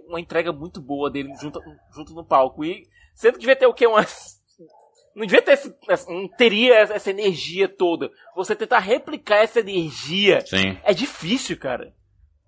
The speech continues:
Speaker 1: Porque o palco é uma troca. É você no palco mandando energia e o público mandando energia. E é essa troca que facilita o artista conseguir,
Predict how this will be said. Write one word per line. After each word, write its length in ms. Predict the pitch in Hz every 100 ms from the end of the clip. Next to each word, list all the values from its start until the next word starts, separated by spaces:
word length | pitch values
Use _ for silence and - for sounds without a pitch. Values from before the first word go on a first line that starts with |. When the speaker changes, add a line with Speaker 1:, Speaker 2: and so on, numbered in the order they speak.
| _
Speaker 1:
Porque 500 | 226 - 247 240 220 - _ _ _ _ _ _
o 60 | 269
palco 340 | - 226 320
é 20 | 349
uma 140 | 427
troca. 500 | - 220 277 180 127 _ _ _ _ _ _ -
É 160 | 202 202
você 260 | 254 277
no 120 | 285
palco 380 | - 226 254 294
mandando 340 | 269 185 220 247
energia 360 | 240 185 175
e 100 | 226
o 40 | 277
público 560 | - 226 294 254 285
mandando 320 | 247 214 214
energia. 640 | 214 214 180 139 160 226 247 _ _ _
E 120 | 247
é 120 | 240
essa 240 | 294 339 -
troca 360 | - 226 277 151
que 120 | 262
facilita 540 | - 277 - 233 311
o 40 | 269
artista 440 | 233 - 247 277
conseguir, 800 | - 302 370 - 202 190 294